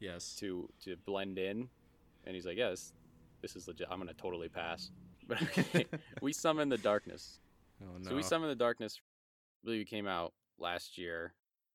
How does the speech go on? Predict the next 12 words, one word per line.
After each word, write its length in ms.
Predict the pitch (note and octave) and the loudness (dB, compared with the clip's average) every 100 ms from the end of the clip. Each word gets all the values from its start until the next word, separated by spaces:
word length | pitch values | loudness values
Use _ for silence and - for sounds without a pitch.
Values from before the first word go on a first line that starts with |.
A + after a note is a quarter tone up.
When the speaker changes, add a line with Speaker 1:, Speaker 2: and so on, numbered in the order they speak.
| _ _ - | _ _ -6
Speaker 2:
at 160 | F2+ | -4
Mammoth 340 | F2+ F2+ E2+ - | -2 -4 -4 -6
Film 220 | - F2+ E2+ | -4 -4 -2
Festival, 560 | F2 E2+ - E2 E2+ _ _ _ - | -4 -4 -6 -6 -6 _ _ _ -12
and 100 | G2 | -6
it 40 | F#2+ | -4
was 100 | F#2 | -2
released 400 | G2+ B2 A2 G#2 | 2 2 2 2
this 240 | C#3+ - | 2 2
year 320 | A#2 G#2+ G#2 - | 2 4 4 2
on 180 | G2 F#2+ | -2 -4
demand. 540 | F#2+ G2+ F#2 F2 | -2 0 0 -4